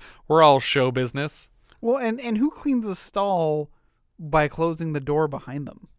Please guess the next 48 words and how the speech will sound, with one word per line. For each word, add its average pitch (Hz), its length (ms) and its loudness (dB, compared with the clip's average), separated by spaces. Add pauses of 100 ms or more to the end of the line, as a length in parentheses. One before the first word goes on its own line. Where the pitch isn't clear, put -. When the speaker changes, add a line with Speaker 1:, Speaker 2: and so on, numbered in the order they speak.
(300)
Speaker 1:
I - 100 -18
don't 98 180 -12
know. 110 180 -14 (240)
This 135 120 -10
guy. 113 220 -12 (1500)
Barney 180 240 4
shows 175 260 0
up 180 260 2
and 139 220 -2
reminds 143 360 -4
Max 147 260 -4
about 139 220 -2
the 143 60 -8
deadline, 127 520 -2 (260)
but 123 120 -10
Max 131 240 -4
says 131 320 -2
that 123 120 -4
if 120 100 -8
he 123 60 -6
rushes 139 360 -2
these 123 200 -8
people, - 300 -4
he 127 100 -4
could 123 160 -8
blow 127 160 0
the 117 80 -4
whole 117 140 -2
deal. 120 380 -8 (320)
This 170 200 2
was 160 140 -4
the 151 80 -2
first 156 260 -2
moment 147 240 -4
that 135 100 0
I 131 60 0
suspected 131 560 -6 (260)
that 120 120 -4
his 131 140 -2
plan 143 340 -4
all 135 300 0
along 131 280 -2
was 113 120 -8
just - 200 -8
to 117 60 -10
help 131 280 -4
three 127 260 -8
people 117 460 -6